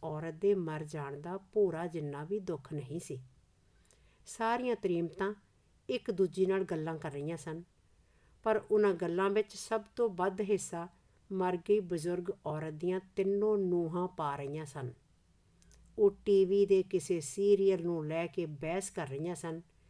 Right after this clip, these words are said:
ਬਹਿਸ ਕਰਦੀਆਂ ਹੋਈਆਂ ਉਹ ਕਈ ਵਾਰ ਜ਼ੋਰ-ਜ਼ੋਰ ਹੱਸਣ ਵੀ ਲੱਗ ਪੈਂਦੀਆਂ ਸਨ। ਇਹ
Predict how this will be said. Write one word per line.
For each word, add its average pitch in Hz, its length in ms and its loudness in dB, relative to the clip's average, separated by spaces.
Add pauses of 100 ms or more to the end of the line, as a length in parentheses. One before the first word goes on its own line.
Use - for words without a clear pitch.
(280)
ਬਹਿਸ 185 380 -4
ਕਰਦੀਆਂ 165 520 -2
ਹੋਈਆਂ 143 360 -6 (560)
ਉਹ 226 200 4 (160)
ਕਈ 220 260 8
ਵਾਰ 156 380 0 (280)
ਜ਼ੋਰ-ਜ਼ੋਰ 175 680 4 (120)
ਹੱਸਣ 156 360 -6
ਵੀ 180 140 2
ਲੱਗ 170 180 -2 (120)
ਪੈਂਦੀਆਂ 135 320 -6
ਸਨ। 123 180 -16 (1700)
ਇਹ 240 260 -2